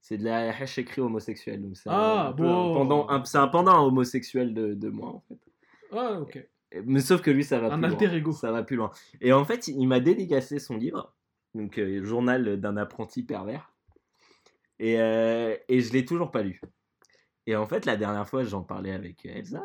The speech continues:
Speaker 1: et puis elle me dit, euh, « Ah, mais tu l'as pas lu et tout, euh, non ? » Et elle me fait, « Ah, bah, tu devrais le lire, tu vois. » Et
Speaker 2: Elle l'a lu, elle ?
Speaker 1: Non, non, elle l'a pas lu. Et là, elle prend un passage par pur hasard.
Speaker 2: Vas-y.
Speaker 1: Et c'était, mais,
Speaker 2: Attends,
Speaker 1: hilarant.
Speaker 2: mais là, t'as un, là, t'as un, t'as un, t'as un codex de hache écrit sans,
Speaker 1: Ah,
Speaker 2: sans
Speaker 1: c'est
Speaker 2: fin, là,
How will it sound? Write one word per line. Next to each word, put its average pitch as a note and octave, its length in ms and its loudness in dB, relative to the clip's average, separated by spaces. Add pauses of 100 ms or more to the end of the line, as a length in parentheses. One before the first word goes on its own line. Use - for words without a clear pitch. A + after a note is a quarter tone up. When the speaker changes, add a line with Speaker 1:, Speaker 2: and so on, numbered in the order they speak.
Speaker 1:
et F2+ 160 -12
puis - 160 -14
elle F2+ 100 -10
me F2+ 60 -10
dit, A#2 260 -10
euh, « F#2+ 220 -10
Ah, E3+ 100 -14
mais C#3 140 -8
tu - 140 -14
l'as F#2+ 100 -12
pas A#2+ 160 -12
lu E3+ 240 -4
et G2 100 -8
tout, D3+ 220 -8
euh, A2 120 -4
non ? » A2 280 -8 (640)
Et G#2 80 -6
elle G#2 380 -6
me G#2+ 60 -8
fait, « - 140 -8
Ah, G3 60 -4
bah, A#2 120 -2
tu - 140 -14
devrais G#2 300 -2
le D#3 80 -4
lire, C#3 240 -2
tu - 100 -12
vois. » A2 240 -4
Et G2 40 -2
Speaker 2:
Elle C#3+ 100 -2
l'a D3 80 -2
lu, B3 120 -2
elle ? F4 140 -12
Speaker 1:
Non, D#3+ 180 4
non, F3+ 100 6
elle B2+ 100 6
l'a A#2 100 2
pas B2+ 140 0
lu. G#2+ 160 -4 (160)
Et A#2 100 -4
là, F#3 260 2
elle - 200 0
prend F#3 240 -2
un D#3+ 60 2
passage C#3+ 500 -2 (280)
par - 240 -8
pur F3 220 0
hasard. A2+ 420 -2 (1160)
Speaker 2:
Vas-y. B2+ 280 -8 (920)
Speaker 1:
Et G#2 80 -2
c'était, G#2+ 480 -6
mais, G#2 240 -8 (140)
Speaker 2:
Attends, B3+ 80 2
Speaker 1:
hilarant. B3 160 0
Speaker 2:
mais F3 100 0
là, G#3 140 2
t'as D#3 140 -6
un, C3 120 -4
là, F3+ 160 -8
t'as C3+ 120 -8
un, B2 180 -8
t'as B2+ 160 -12
un, B2 220 -10
t'as B2 140 -10
un B2+ 60 -6
codex F#3+ 460 -2
de D#3 80 -2
hache D#3 260 -4
écrit E3 280 -2
sans, - 180 -2
Speaker 1:
Ah, A#2+ 140 6
Speaker 2:
sans A#2+ 200 2
Speaker 1:
c'est - 140 4
Speaker 2:
fin, C3+ 100 2
là, A#2+ 300 0